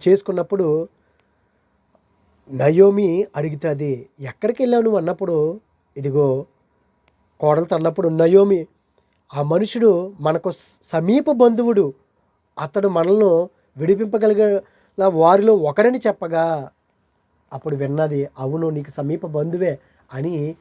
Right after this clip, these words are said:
నయోమి చెప్పినప్పుడు నయోమి, ఎందుకంటే ఈ యొక్క రూతు యవనస్తురాలు, "అయ్యో నా కుమార్తె, తనకి ఏదైనా ఒక దారి చూపించాలి" అని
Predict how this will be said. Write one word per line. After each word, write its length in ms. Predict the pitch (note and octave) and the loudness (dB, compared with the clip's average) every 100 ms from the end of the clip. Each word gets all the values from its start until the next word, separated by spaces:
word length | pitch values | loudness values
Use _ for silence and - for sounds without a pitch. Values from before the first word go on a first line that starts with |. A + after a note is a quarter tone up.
| _ _ _ | _ _ _
నయోమి 380 | A#2+ B2+ C#3+ D#3+ | -10 -4 -2 -2
చెప్పినప్పుడు 640 | D3+ C#3+ D#3 D3+ D#3+ C#3+ C3+ _ _ B2 | -6 -8 -6 -6 -4 -6 -6 _ _ -10
నయోమి, 540 | C3 D3 E3 F3 E3+ _ _ _ - | -6 -2 -2 -2 -8 _ _ _ -10
ఎందుకంటే 800 | D3 D#3 E3 D#3+ E3+ C#3 D#3+ E3 _ _ - | -8 -4 -4 -2 -2 -2 -4 -8 _ _ -12
ఈ 80 | C3+ | -6
యొక్క 480 | C#3 - C#3 C3+ C#3 _ _ _ _ | -6 -4 -4 -4 -10 _ _ _ _
రూతు 640 | C3+ A3 C#4+ C#4 F#3+ G3 A#3 _ _ _ _ - | -2 0 0 -2 -2 -2 -6 _ _ _ _ -18
యవనస్తురాలు, 680 | A#2+ C#3+ E3 - D3+ C#3+ C#3 | -10 -8 -8 -6 -4 -4 -6
"అయ్యో 240 | B2+ C#3 D#3 | -6 -4 -4
నా 120 | D3 | -6
కుమార్తె, 560 | C#3+ C3 C#3 - C#3+ - _ _ - | -10 -10 -10 -8 -12 -12 _ _ -8
తనకి 280 | D3 D3 D3 | -6 -4 -2
ఏదైనా 240 | D3 G3 | 0 -2
ఒక 100 | G3 | -4
దారి 380 | C#3+ C3+ D3 F#3 G#3+ | -6 -8 -6 -6 -8
చూపించాలి" 520 | - F3+ F3+ E3+ E3+ - | -8 -8 -8 -6 -6 -8
అని 460 | C3+ A3+ E3 D3+ | -6 -4 -4 -6